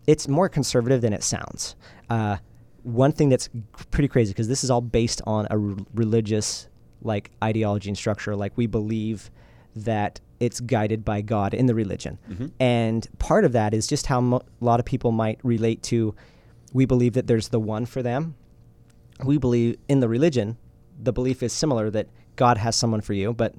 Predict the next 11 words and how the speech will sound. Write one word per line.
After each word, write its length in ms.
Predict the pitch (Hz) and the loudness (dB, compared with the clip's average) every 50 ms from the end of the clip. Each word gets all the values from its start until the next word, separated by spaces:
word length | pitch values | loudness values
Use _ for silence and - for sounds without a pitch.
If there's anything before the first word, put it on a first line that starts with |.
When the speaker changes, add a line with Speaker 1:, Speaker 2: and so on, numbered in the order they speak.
| 107 | -2
Speaker 1:
there 100 | 123 117 | 0 0
might 260 | 113 110 107 - 101 98 | 2 0 -2 -4 -6 -6
just 160 | 101 110 - | -6 -6 -4
be 100 | - 110 | -4 -4
multiple 340 | 101 101 107 104 - - 92 | -2 -2 -2 -2 -4 -6 -6
someones, 440 | 90 - - 101 92 92 82 82 - | -4 -4 -2 -2 -2 -4 -6 -4 -2
like 180 | 110 107 - - | -2 -4 -4 -4
family. 440 | - - 127 113 110 95 69 - | -4 -2 -2 -2 -2 -4 -6 -8
It's 120 | 85 - - | -10 -6 -4
more 140 | 127 117 110 | -2 -2 -2
family, 500 | - - 123 113 113 110 107 101 101 | -2 -2 -2 0 0 0 -2 -2 -4